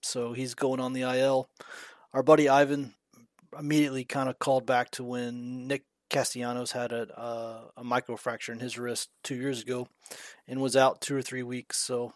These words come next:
um, you know, I'm hoping it's gonna be fifteen days, maybe twenty days where he's out, maybe, you know, three weeks or so. But,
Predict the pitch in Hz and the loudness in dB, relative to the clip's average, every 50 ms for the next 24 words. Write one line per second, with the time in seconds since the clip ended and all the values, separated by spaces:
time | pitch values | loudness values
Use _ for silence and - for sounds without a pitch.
0 | - - 120 120 120 120 120 120 117 - _ - 147 151 139 131 123 123 139 143 | -16 -16 -12 -10 -8 -8 -8 -8 -10 -12 _ -10 -4 0 0 2 2 2 6 10
1 | 160 180 170 170 156 156 143 - - - 147 143 131 143 143 143 143 139 - _ | 10 10 10 10 4 4 2 0 0 0 0 -2 0 0 -2 -2 -2 -4 -8 _
2 | _ _ _ _ _ _ _ - 160 151 - - 170 156 147 139 143 143 143 143 | _ _ _ _ _ _ _ -6 -4 -4 -2 -2 -2 -2 2 4 6 6 6 6
3 | 143 131 127 139 139 131 127 - - - 135 135 131 127 135 131 135 135 127 120 | 4 2 0 -2 -4 -4 -4 -8 -6 -6 -6 -6 -2 0 0 0 0 0 -4 -6
4 | - 120 117 123 120 120 120 117 123 123 110 - - 135 139 131 120 123 123 120 | -8 -10 -10 -10 -6 0 2 4 4 4 2 -2 -6 -12 -12 -12 -12 -12 -14 -14
5 | 120 120 _ 127 127 120 117 117 117 - - 135 131 131 131 131 127 - - 135 | -14 -16 _ -10 -8 -8 -8 -10 -10 -12 -12 -10 -10 -8 -8 -8 -10 -10 -12 -8
6 | 123 - 135 123 123 127 117 - 113 104 - | -8 -6 -4 -4 -6 -6 -8 -8 -8 -8 -10